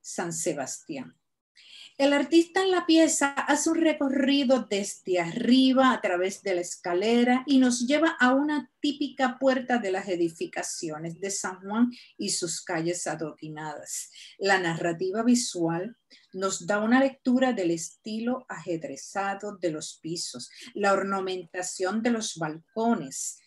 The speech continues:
y la vista de una residencia a otra, producto de la cercanía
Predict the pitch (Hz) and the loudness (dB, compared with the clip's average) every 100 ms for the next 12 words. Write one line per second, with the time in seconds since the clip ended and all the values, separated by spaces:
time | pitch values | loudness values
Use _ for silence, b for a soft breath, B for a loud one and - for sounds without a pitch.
0 | b 214 190 165 175 285 - 240 196 180 | b -4 -2 0 0 -2 -2 -4 -2 -2
1 | 165 160 170 190 - 233 175 165 165 165 | -2 -4 -6 -8 -6 -6 -4 -4 -6 -8
2 | 196 - - 180 277 330 170 - _ _ | -8 -8 -8 -2 -2 -2 -6 -12 _ _
3 | _ - 339 339 233 - 269 220 196 202 | _ -2 0 2 0 0 0 2 -2 -2
4 | - 233 240 254 220 202 196 196 | -2 -2 2 2 2 -2 -6 -6